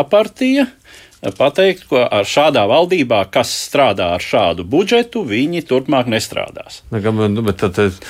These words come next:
Speaker 2: un
Speaker 1: Bet, bet viņi turpina šo valdību atbalstīt.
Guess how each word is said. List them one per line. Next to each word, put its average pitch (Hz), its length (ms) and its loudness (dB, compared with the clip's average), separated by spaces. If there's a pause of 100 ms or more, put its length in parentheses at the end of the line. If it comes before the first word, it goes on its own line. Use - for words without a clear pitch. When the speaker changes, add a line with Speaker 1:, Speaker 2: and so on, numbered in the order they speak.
(100)
Speaker 2:
un - 160 -2
Speaker 1:
Bet, 208 520 2
bet 190 360 0
viņi 240 380 2 (160)
turpina 220 760 0
šo 151 300 0
valdību 123 480 2
atbalstīt. 233 840 0